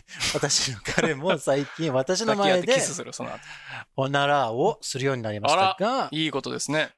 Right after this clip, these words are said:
Speaker 1: 私は逆に嬉しいです。
Speaker 2: でしょ？
Speaker 1: 変態ですね。
Speaker 2: <laughs>
Speaker 1: えー、おならができるほど気を許してくれるようになったんだ。
Speaker 2: うーん。僕、ブーって屁こいたら、
Speaker 1: なるほどね。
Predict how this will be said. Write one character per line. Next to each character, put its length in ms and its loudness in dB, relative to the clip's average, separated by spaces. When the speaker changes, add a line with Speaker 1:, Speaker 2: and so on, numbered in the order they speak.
Speaker 1:
私 340 -2
は 100 2
逆 360 -4
に 200 -2
嬉 280 0
し 140 -2
い 40 -2
で 100 -14
す。 140 -8
Speaker 2:
で 60 0
し 80 -2
ょ？ 280 0
Speaker 1:
変 140 -8
態 120 -4
で 100 0
す 100 -8
ね。 300 -10
Speaker 2:
<laughs> 300 -2
Speaker 1:
え 220 0
ー、 100 -6
お 80 -6
な 180 -2
ら 160 0
が 100 0
で 120 0
き 160 -6
る 80 0
ほ 160 -4
ど 260 -4
気 200 -2
を 120 0
許 140 -4
し 80 -6
て 100 -10
く 140 -14
れ 120 -2
る 80 -6
よ 100 -4
う 40 -10
に 60 -14
な 120 -8
っ 20 -10
た 180 -10
ん 40 -8
だ。 120 2
Speaker 2:
う 20 4
ー 220 2
ん。 1000 -4
僕、 160 -2
ブ 80 0
ー 260 -4
っ 40 -20
て 100 -4
屁 120 0
こ 120 0
い 40 -4
た 80 0
ら、 140 -4
Speaker 1:
な 0 -
る 0 -
ほ 60 -8
ど 60 -8
ね。 60 -16